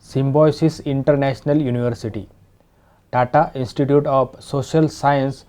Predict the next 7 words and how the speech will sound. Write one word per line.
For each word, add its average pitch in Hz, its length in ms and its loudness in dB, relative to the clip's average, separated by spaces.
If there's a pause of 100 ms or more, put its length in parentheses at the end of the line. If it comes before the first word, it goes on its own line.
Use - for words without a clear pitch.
(260)
डीम्ड 147 360 2
युनिव्हर्सिटी, 127 680 -2 (200)
टीआयएसएस. 147 960 -2 (480)
तेलंगणा 151 560 2
राज्य 135 400 2
पॅरामेडिकल 131 680 0
बोर्ड. 113 300 -2